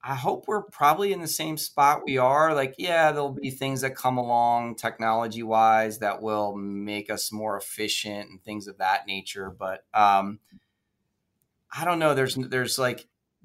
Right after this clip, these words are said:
I, I hope that whate-, insert whatever this is for you, but, like, for me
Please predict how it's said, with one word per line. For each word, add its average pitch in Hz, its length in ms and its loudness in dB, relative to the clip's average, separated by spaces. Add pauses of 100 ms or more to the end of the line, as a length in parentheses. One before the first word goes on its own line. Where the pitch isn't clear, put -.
I, 120 200 4 (540)
I 143 180 8
hope 135 520 2 (220)
that 107 500 0 (760)
whate-, 127 380 4
insert 147 420 0
whatever 123 340 0
this 113 260 -4
is 110 160 -4
for - 160 -8
you, 98 380 -2
but, 92 180 -8
like, 98 220 -8
for 123 180 -6
me 127 580 -2